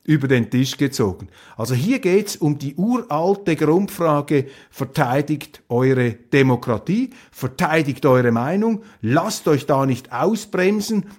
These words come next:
und den Schneid abkaufen, lasst euch nicht herunterfahren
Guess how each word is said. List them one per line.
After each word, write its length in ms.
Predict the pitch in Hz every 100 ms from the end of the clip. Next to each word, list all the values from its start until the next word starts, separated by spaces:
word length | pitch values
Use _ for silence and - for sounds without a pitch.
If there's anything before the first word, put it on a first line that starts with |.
| _
und 260 | 165 147
den 120 | 143 123
Schneid 500 | 135 123 160 208 -
abkaufen, 760 | 190 - - 165 190 190 165
lasst 420 | 139 196 202 -
euch 240 | 151 143 135
nicht 380 | 156 156 -
herunterfahren 1120 | 127 110 135 226 240 220 175 185 202 208 196